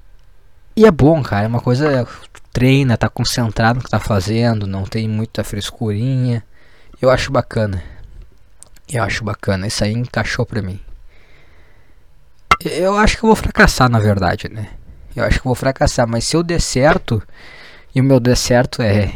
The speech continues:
é isso aí, é ganhar em média isso aí, tá bom pra caralho, eu, eu acho que eu vou ser feliz, cara. Ou pelo menos vou ter tranquilidade, o que também já é uma,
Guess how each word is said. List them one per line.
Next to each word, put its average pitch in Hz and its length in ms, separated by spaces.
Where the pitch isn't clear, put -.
é 110 120
isso 123 260
aí, 117 380
é 104 80
ganhar 107 240
em 120 40
média 120 340
isso - 180
aí, 117 240
tá - 180
bom 127 120
pra 127 120
caralho, 120 540
eu, 123 240
eu 120 140
acho 120 180
que - 80
eu - 20
vou 123 80
ser - 140
feliz, 110 460
cara. - 260
Ou 185 100
pelo 165 160
menos 165 120
vou 185 80
ter 170 100
tranquilidade, 156 800
o - 100
que 127 360
também 110 340
já 120 120
é 113 100
uma, 117 540